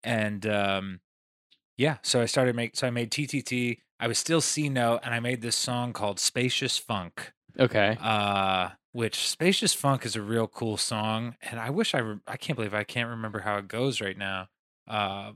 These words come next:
Speaker 1: but it's, you know, I've made a, a better song since then. I guess that's the only way I could say it. Um, Spacious Funk was, and I showed it to some of my college friends,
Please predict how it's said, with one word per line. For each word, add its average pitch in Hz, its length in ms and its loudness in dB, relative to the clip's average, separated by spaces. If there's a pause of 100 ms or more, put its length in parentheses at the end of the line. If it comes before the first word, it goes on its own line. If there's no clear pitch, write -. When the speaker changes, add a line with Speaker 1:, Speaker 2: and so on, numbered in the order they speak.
Speaker 1:
but 117 120 -6
it's, 107 160 -8 (340)
you 120 100 -8
know, 95 160 -6
I've 104 140 -4
made 117 200 0
a, 110 280 -8
a 143 40 -18
better 107 260 -4
song 110 280 -6
since - 240 -14
then. 107 200 -12
I 107 80 -12
guess 110 200 -14
that's 107 180 -16
the 113 60 -10
only 107 160 -8
way 101 120 -10
I 101 60 -10
could 110 140 -18
say 113 140 -10
it. 104 140 -14 (600)
Um, 104 580 -4 (580)
Spacious 165 380 2
Funk 143 220 2
was, 131 180 0
and 135 220 0
I - 40 0
showed 143 240 6
it 139 100 0
to 123 80 -4
some 135 180 -2
of 127 60 -2
my 117 100 -2
college 127 440 4
friends, 101 580 -2